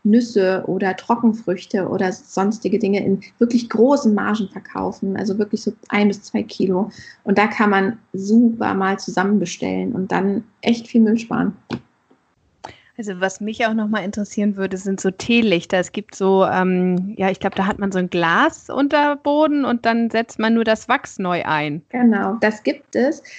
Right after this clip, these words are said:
Speaker 1: Ähm, wobei ich da sagen muss, ich bin da vielleicht einen ganz kleinen Schritt weiter.
Speaker 2: Oh.
Speaker 1: <laughs> Denn,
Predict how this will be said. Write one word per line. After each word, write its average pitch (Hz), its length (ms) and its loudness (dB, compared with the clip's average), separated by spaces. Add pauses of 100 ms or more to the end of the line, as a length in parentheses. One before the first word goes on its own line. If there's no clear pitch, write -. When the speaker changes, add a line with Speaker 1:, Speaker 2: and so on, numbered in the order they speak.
(200)
Speaker 1:
Ähm, 220 300 4
wobei 214 320 0
ich - 180 -4
da 202 140 0
sagen 196 340 -4
muss, 208 260 -2
ich - 140 -8
bin 247 160 4
da 226 80 4
vielleicht 214 560 0
einen 208 140 -2
ganz 220 260 0
kleinen 208 240 0
Schritt 185 300 -8
weiter. 202 640 -2 (320)
Speaker 2:
Oh. 311 600 4
Speaker 1:
<laughs> 285 40 -2
Denn, 262 220 2